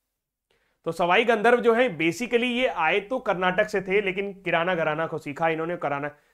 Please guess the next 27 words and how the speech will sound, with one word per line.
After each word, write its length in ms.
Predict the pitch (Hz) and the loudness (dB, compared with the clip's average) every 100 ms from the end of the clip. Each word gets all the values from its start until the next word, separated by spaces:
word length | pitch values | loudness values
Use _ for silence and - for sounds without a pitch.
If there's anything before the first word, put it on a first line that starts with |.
| - | -6
किनारा 280 | 156 156 156 | 0 2 2
घराना 320 | 143 143 160 | 2 0 0
के 400 | - 107 - 151 | -4 -12 -10 -6
बारे 220 | 135 131 | -2 -2
में 160 | 135 123 | -4 0
बात 200 | 151 156 | 0 0
की। 300 | 175 185 - _ - | -4 -6 -10 _ -10
रामचंद्र 680 | 143 175 208 202 247 247 269 | 2 4 4 4 2 4 2
कुंड 460 | 262 - 233 233 247 | -4 -2 0 4 2
गोलकर 580 | 170 175 180 175 214 220 | 4 4 2 4 2 2
सुनसी 380 | - 180 202 | -2 -4 -2
इनका 200 | 196 190 | -2 0
पूरा 400 | 196 - 208 240 | -2 -4 2 4
नाम 260 | 208 165 156 | 4 2 -2
था। 400 | 156 175 175 _ _ _ _ _ _ _ 139 | -2 -2 -2 _ _ _ _ _ _ _ -2
म्यूजिक 340 | 208 233 247 | 0 0 -2
की 80 | 233 | -2
दुनिया 360 | 175 175 175 | -4 -2 -2
में 280 | 160 165 180 | -2 -4 -6
ये 140 | 160 175 | -6 -4
सवाई 360 | 180 170 208 | -2 0 0
गंधर्व 380 | 190 170 160 156 | -2 -2 -4 -4
के 100 | 160 | -6
नाम 180 | 147 139 | -8 -10
से 120 | 151 | -12
फेमस 320 | 135 101 92 | -16 -18 -20
है। 60 | - | -20